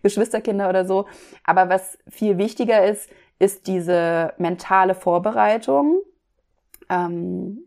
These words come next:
ja, in der, in der Schwangerschaft, also da geht's sowohl um eine Aufarbeitung der, der vorherigen Geburt, wenn's schon eine gab, als auch, ich sag mittlerweile, äh, Schwangerschaftsbegleitung ist Persönlichkeitsentwicklung, weil es um die,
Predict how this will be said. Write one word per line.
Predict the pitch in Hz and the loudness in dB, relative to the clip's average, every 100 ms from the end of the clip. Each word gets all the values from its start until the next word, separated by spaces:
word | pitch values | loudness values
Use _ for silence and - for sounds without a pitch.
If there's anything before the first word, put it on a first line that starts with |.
| - | -6
ja, | 196 170 | -4 -4
in | - | -2
der, | 185 180 170 | -2 -2 -2
in | 180 | -4
der | 175 | -4
Schwangerschaft, | - 190 214 208 202 | -4 -4 0 -2 -2
also | 180 170 | -6 -6
da | |
geht's | 170 170 | -6 -6
sowohl | 170 170 170 | -6 -6 -4
um | 165 | -4
eine | 160 | 0
Aufarbeitung | 147 160 165 147 160 165 | 0 0 -2 -4 -4 -6
der, | 165 160 - - - - - | -4 -6 -8 -20 -20 -14 -6
der | - | 2
vorherigen | 233 285 247 226 | 4 4 2 0
Geburt, | 208 202 202 | 2 0 2
wenn's | 185 185 | -4 -2
schon | 180 | -4
eine | 156 165 | -2 -4
gab, | 160 165 160 175 | -2 -2 0 -2
als | - 160 | -2 -2
auch, | 147 160 - - - - - | 0 -2 -4 -20 -20 -18 -10
ich | 165 | -6
sag | - 165 | 0 0
mittlerweile, | 175 175 170 147 160 185 180 170 - | 0 -2 2 4 6 6 4 0 -2
äh, | 165 160 | -4 -4
Schwangerschaftsbegleitung | - 175 175 175 165 - 170 165 175 170 175 | -4 -2 -2 -4 -8 -4 -4 0 0 0 -6
ist | 165 | -4
Persönlichkeitsentwicklung, | - 170 202 220 - 151 156 170 - - 180 185 | -2 2 2 0 -4 -6 -6 -8 -8 -4 -4 -2
weil | 170 151 | -4 -4
es | 170 | -6
um | 165 160 | -10 -6
die, | 160 160 | -4 -6